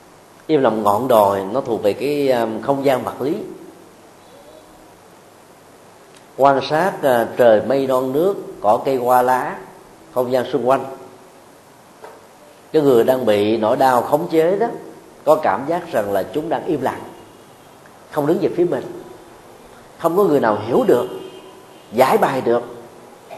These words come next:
chia sẻ được, cảm thông được, thứ lỗi, bỏ qua, đứng về phía chúng ta, tạo ra một liên minh để hỗ trợ,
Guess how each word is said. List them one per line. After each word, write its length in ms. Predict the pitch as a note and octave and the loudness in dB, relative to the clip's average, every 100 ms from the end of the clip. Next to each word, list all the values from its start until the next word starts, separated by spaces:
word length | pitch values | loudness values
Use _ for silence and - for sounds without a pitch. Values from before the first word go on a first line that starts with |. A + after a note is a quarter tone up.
| - - - - - - | -20 -20 -20 -20 -20 -2
chia 160 | G3 F#3 | 0 2
sẻ 260 | C#3 F3+ | 0 -2
được, 180 | F3+ A2+ - - - - - | 0 0 -2 -14 -18 -16 -8
cảm 260 | A2 G3+ | -6 -2
thông 180 | G#3+ F#3 | -2 2
được, 160 | B2 G2+ - - - - - - - | 0 0 -6 -16 -18 -20 -20 -20 0
thứ 160 | A#3+ C#4 | 2 4
lỗi, 380 | D#3+ - G3+ - - - | 4 2 -4 -6 -12 -2
bỏ 160 | - D#3+ | 4 6
qua, 360 | G3 F3 - - - - - - - - | 8 6 2 -6 -12 -20 -20 -20 -20 -2
đứng 240 | E3+ B3 | 2 4
về 100 | A#3+ - | 6 6
phía 80 | G#3 | 4
chúng 120 | A3+ F#3+ | 0 -2
ta, 260 | D#3+ - - - - - - | -2 -4 -12 -18 -20 -8 2
tạo 200 | A#2+ D#3 | 4 4
ra 60 | |
một 220 | D#3+ C3+ E3+ | 2 2 4
liên 200 | F3 E3+ | 4 4
minh 180 | E3 - - - - - | 0 -2 -8 -14 -18 -6
để 100 | - | -4
hỗ 280 | D#3 B2+ - | 2 4 4
trợ, 280 | B2+ G#2+ B2+ | 4 4 2